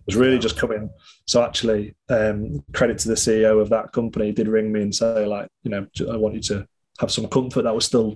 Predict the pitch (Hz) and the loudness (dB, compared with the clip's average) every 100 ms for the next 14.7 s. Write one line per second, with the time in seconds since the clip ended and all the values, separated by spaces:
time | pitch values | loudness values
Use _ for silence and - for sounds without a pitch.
0 | - 113 110 107 110 101 104 104 117 107 | 0 0 2 2 0 0 -2 -2 0 0
1 | - 110 110 110 110 107 104 104 110 107 | -2 0 4 4 2 0 2 4 4 4
2 | 110 110 - 117 117 123 - - - - | 2 0 -10 -10 -8 -8 -12 -14 -12 -12
3 | - - - - 113 117 113 113 113 - | -10 -12 -12 2 4 6 2 -2 -12 -18
4 | _ _ - 135 160 127 117 131 - - | _ _ 0 2 2 2 2 2 2 2
5 | 123 113 113 110 117 110 98 _ _ _ | 2 2 0 0 0 0 -4 _ _ _
6 | _ - 147 117 - - 123 113 107 113 | _ -4 0 0 -2 -4 -4 -2 -6 -8
7 | - - - - - 127 110 107 104 - | -12 -16 -16 -8 0 4 4 2 -2 -6
8 | _ _ _ _ _ _ _ - - 120 | _ _ _ _ _ _ _ -20 -2 0
9 | 117 117 - _ - 151 135 104 110 - | 2 0 -4 _ 2 4 4 2 -4 -8
10 | _ _ _ 147 - _ 147 127 156 190 | _ _ _ -6 -6 _ 0 2 4 4
11 | 156 185 - 156 135 123 123 98 - _ | 4 2 2 2 2 2 -2 -6 -10 _
12 | _ _ _ _ _ _ _ _ _ _ | _ _ _ _ _ _ _ _ _ _
13 | _ _ 135 127 127 127 127 123 127 - | _ _ 0 4 4 6 4 2 -4 -8
14 | - 139 127 131 120 117 - | 0 2 4 2 2 0 -2